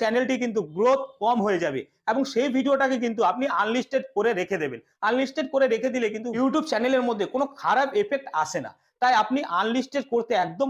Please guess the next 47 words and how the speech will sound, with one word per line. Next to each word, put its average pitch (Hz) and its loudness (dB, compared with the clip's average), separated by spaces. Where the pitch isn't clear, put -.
ভয় - 2
পাবেন 143 -2
না। 101 -14
আপনার 285 -2
সেই 294 -2
ভিডিওগুলো 254 0
তো 277 0
আর 254 0
পাবলিক 220 -2
দেখতে 233 -2
পাচ্ছে 220 -2
না, 185 -4
সেই 302 2
ভিডিওগুলো 269 2
চ্যানেলের 240 0
মধ্যে 254 0
পড়ে 254 2
থাকলো, 254 -2
এতে 277 -4
কিন্তু 254 -12
কোনো 254 -2
সমস্যা 196 -4
নেই। 120 -10
এবার 302 2
বলি 285 2
বন্ধু, 233 0
ভিডিও 214 -2
যদি 277 0
আপনি 277 -4
ডিলিট 262 -2
করে 262 2
দেন 196 4
তাহলে 262 4
আপনার 254 -2
চ্যানেলটিতে 240 -2
কিরকম 262 0
সমস্যা 190 -2
আসতে 196 -8
পারে 208 0
এবং 247 0
যেই 254 0
সমস্যার 233 -6
কারণে 202 0
আপনার 254 -4
চ্যানেলটি 240 -2
কিন্তু 226 -6
কখনোই 240 -2